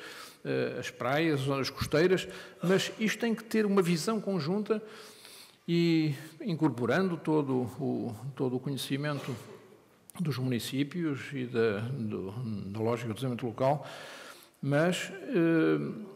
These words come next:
é necessário, eh, pôr isto numa lógica de think tank, pessoas a refletir, a construir modelos, cenários e ver quais são os mais consistentes e os mais prováveis. Porque se houver uma ideia, e, e eu defendo que as ideias devem ser desenvolvidas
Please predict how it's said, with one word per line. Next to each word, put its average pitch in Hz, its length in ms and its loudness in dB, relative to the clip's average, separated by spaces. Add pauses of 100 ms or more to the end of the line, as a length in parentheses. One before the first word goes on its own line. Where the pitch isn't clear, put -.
(1120)
é 170 120 2
necessário, 175 640 0 (460)
eh, 156 260 -2 (100)
pôr 160 160 4
isto 160 220 -2
numa 165 160 0
lógica 151 420 2
de 160 80 -10
think 175 300 -4
tank, 147 260 -6 (400)
pessoas 156 580 -2
a 147 60 -4
refletir, 139 560 -2
a 160 40 -4
construir 147 360 -6
modelos, 131 480 -4
cenários 139 420 -2 (360)
e 139 80 0
ver 143 120 0
quais 143 200 -2
são 175 120 -4
os 143 80 -6
mais 139 220 -4
consistentes 156 500 -8
e 175 40 -4
os 151 80 -4
mais 143 160 -4
prováveis. 131 500 -2 (480)
Porque 160 260 0
se - 200 -2
houver 196 240 4
uma 160 100 4
ideia, 143 500 4 (540)
e, 110 320 -10
e 127 60 -4
eu 135 100 2
defendo 135 380 -6
que - 100 -8
as 117 120 -6
ideias 120 300 -2
devem 120 220 -2
ser 120 140 -8
desenvolvidas 120 680 -4